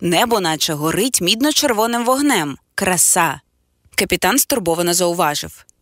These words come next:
«Я б не радів так, бо це не дуже добре. Перевірю зараз». Він викликав по рації вахтового.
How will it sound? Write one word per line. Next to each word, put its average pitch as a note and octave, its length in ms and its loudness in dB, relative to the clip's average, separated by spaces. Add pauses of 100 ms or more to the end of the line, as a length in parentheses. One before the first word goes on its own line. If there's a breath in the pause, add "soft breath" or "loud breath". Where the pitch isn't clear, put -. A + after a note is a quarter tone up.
(120)
«Я A3+ 260 0
б A3 140 -6
не B3 100 2
радів A#3+ 360 0
так, - 420 -4
бо A#3+ 140 0
це C#4 140 2
не C4+ 100 2
дуже E4 260 0
добре. D#3 420 -2 (160)
Перевірю A3+ 440 2
зараз». - 500 -4 (480)
Він C4+ 260 2
викликав C4+ 400 -2
по G3 120 -2
рації F#3 340 0
вахтового. D#3+ 680 -2